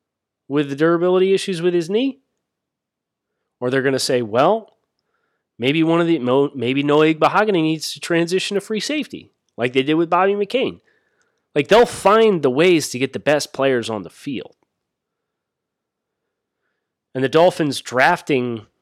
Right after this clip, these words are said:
Igbinoghene in the first and signing Byron Jones to a record-setting contract, that's not an indi-, an indictment of Nick Needham. That's just, you know, kinda when you're a rebuilding team,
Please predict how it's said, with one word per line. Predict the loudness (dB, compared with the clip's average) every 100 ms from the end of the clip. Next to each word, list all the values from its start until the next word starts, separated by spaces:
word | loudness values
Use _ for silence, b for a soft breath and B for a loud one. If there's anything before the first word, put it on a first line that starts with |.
| _ _ _ _ _ _ -2
Igbinoghene | -2 2 2 4 2 0
in | -2
the | -6
first | -2 2 4 2 -2
and | -4
signing | 2 4 4 0 -4 -2
Byron | 0 0 0
Jones | 2 4 2 -2
to |
a | -6
record-setting | -4 -4 -6 -6 -6
contract, | -4 -2 0 -2 0
that's | 0
not | 2 2
an | 0
indi-, | -2 -2
an | -2 -4 -8
indictment | -6 0 0 0 -10
of | -10
Nick | -10 -10
Needham. | -4 -2 -2 -4
That's | -4 -4
just, | -8 -8 -10 _ _ _
you | -20
know, | -20 -8
kinda | -4 -4 -6 -12 _ _ _ _ _ -10
when | -4 0
you're | 0 -2
a | -2
rebuilding | -6 -4 -2 -2 -4 -10
team, | -4 -2 -2 -6